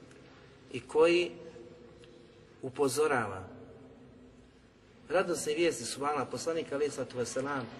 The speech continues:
je došao da obradi ummet svakoga onoga koga bude slijedio dženevskim prostranstvima. Nadhira, da ukaže na najveći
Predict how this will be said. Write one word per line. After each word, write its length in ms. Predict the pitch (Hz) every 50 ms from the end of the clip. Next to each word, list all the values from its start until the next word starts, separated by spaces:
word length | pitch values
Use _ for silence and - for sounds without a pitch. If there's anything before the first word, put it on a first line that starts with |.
| - - - - - - -
je 100 | 127 123
došao 340 | 147 156 160 - - 143
da 100 | 123 135
obradi 360 | 139 151 147 151 147 127 131 131
ummet 480 | 135 147 151 151 147 139 - - - - - - - - - -
svakoga 520 | - - - 170 165 165 - 139 120 135
onoga 340 | 143 151 160 151 135 139 123
koga 260 | - 139 123 135 127
bude 300 | 127 139 151 143 143 127
slijedio 580 | 117 - - 135 139 143 147 135 135 135 139 139 - - - 135
dženevskim 480 | 123 143 139 139 127 123 - - 123 120
prostranstvima. 720 | - 123 117 - - 123 117 113 - - - 107 101 92 - - - - - - - - - - - - -
Nadhira, 680 | - 135 135 131 339 190 202 196 190 196 196 202 202 - - - - - - -
da 140 | 135 147 151
ukaže 520 | 185 214 - - 185 170 165 165 165 160
na 80 | 165 170
najveći 600 | 185 202 214 208 196 175 180 - - 170 165